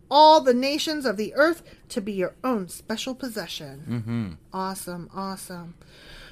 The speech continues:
Speaker 1: When Solomon finished making these prayers and petitions to the Lord, he stood up in front of the altar of the Lord where he had been kneeling with his hands raised toward heaven.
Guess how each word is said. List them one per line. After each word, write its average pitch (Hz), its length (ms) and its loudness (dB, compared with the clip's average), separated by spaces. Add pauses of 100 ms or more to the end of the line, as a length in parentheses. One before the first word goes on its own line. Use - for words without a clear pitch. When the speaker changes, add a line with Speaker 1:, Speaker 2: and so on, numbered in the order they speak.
(140)
Speaker 1:
When 269 380 4 (100)
Solomon 330 500 0
finished 208 320 -2
making 220 340 -2
these 185 180 -4
prayers 196 420 0
and 196 100 -6
petitions 190 600 -2
to 170 120 -10
the 175 100 -4
Lord, 180 420 -2 (140)
he - 180 -8
stood 302 280 0
up 277 100 4
in 247 120 0
front 262 180 0
of 247 80 0
the 226 100 0
altar 226 340 0
of 196 100 -4
the 185 100 -4
Lord 285 380 6
where 214 160 -2
he 214 160 -4
had 196 120 0
been 180 240 -4
kneeling 247 360 0
with 185 120 -2
his 165 140 -8
hands 240 320 -2
raised 233 380 0
toward 247 260 4
heaven. 185 440 -2